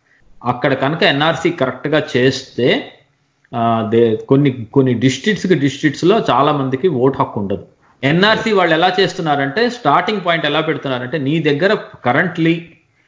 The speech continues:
రేషన్ కార్డు ఉండి, ఆధార్ కార్డు ఉన్నా కూడా నువ్వు citizen అని నేను నమ్మట్లేదు. ఈ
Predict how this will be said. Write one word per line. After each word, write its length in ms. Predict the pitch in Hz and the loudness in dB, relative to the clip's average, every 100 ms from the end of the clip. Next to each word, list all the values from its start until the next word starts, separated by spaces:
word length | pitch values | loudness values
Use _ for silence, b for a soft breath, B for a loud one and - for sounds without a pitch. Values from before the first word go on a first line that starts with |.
| - | -8
రేషన్ 440 | 110 135 156 196 170 | 0 2 2 0 0
కార్డు 340 | 160 147 135 | 0 0 -2
ఉండి, 260 | 131 131 131 | -4 -4 -4
ఆధార్ 480 | 113 117 131 160 160 | -2 -2 2 0 0
కార్డు 300 | 135 131 123 | -2 -2 -4
ఉన్నా 400 | 117 113 127 151 | -6 -4 0 0
కూడా 320 | 147 135 127 190 | 0 0 -2 -2
నువ్వు 240 | 160 139 | -2 -4
citizen 540 | 131 131 127 127 170 | -2 -2 0 0 0
అని 200 | 143 156 | 0 -2
నేను 160 | 131 127 | -2 -2
నమ్మట్లేదు. 720 | 113 107 117 - 95 90 92 - _ _ _ _ - - | -2 -2 -4 -4 -6 -4 -4 -6 _ _ _ _ -18 -4
ఈ 500 | 131 160 175 165 160 | 0 2 2 -4 -8